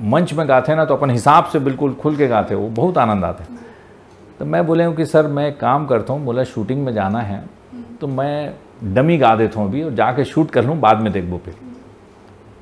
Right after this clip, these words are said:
तो गा पड़े हूँ मैं। और गा के जब वहाँ गए ना, हमन वहाँ शूट करत रहे, शूट, शूटिंग के टाइम पे वो गाँव वाले पूरे नाचे हूँ मैं।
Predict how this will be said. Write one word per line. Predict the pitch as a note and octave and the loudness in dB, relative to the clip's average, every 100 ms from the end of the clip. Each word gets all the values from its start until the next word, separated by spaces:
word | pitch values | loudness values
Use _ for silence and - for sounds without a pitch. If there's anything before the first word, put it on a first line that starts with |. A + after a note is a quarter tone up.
| - - - - - | -20 -20 -20 -14 -8
तो | |
गा | F#2+ G#2 | -2 0
पड़े | B2 C3 | 0 0
हूँ | B2 | -2
मैं। | A2 F2+ - - - - - - - | -4 -8 -14 -20 -20 -20 -20 -20 -14
और | G#2+ | -6
गा | G2+ A2+ | 2 4
के | C3 C3+ | 4 2
जब | B2 A2+ | 0 0
वहाँ | A2+ A#2+ | 0 0
गए | A#2+ C3+ | 0 0
ना, | B2+ | -2
हमन | A#2+ B2 | -2 -4
वहाँ | A2+ A2+ | -4 -4
शूट | A2+ C#3+ C#3+ | -4 -6 -4
करत | C#3+ C3+ | -2 -2
रहे, | A#2+ A2 | -4 -6
शूट, | A2 B2+ B2 - - | -6 -8 -8 -16 -8
शूटिंग | C#3+ D3 F3 | -4 -2 0
के | D#3 | 0
टाइम | B2+ A#2+ | 0 -2
पे | A2+ | 0
वो | G#2+ | -2
गाँव | G2 B2 D3 | 0 0 2
वाले | C3 A#2 | 2 0
पूरे | - A2 | -2 -4
नाचे | G#2 F#2 G#2+ C#3 | -2 -2 -2 -2
हूँ | D3+ | -4
मैं। | C3+ | -8